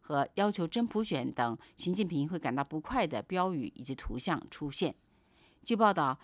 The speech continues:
习近平在香港访问居民家庭的计划可能会取消。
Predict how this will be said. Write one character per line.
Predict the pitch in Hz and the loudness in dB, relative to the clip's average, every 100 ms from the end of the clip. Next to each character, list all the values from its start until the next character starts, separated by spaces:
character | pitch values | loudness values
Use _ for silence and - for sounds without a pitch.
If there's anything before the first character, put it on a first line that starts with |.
| - | -8
习 | 196 | -2
近 | 196 208 | 2 4
平 | 185 | 4
在 | 180 | 4
香 | 214 196 | 4 2
港 | 156 143 | 4 2
访 | - | 0
问 | 139 175 | 0 0
居 | 151 233 | 0 2
民 | 233 156 160 | 4 4 2
家 | 220 196 | 0 -2
庭 | 208 123 | -2 -2
的 | 135 | -2
计 | 160 226 | -2 -2
划 | 156 131 - | 0 0 -2
可 | - | -6
能 | 104 120 | -8 -4
会 | 160 | -4
取 | 110 - 90 - | -2 -4 -4 -6
消。 | - 160 160 | -2 0 0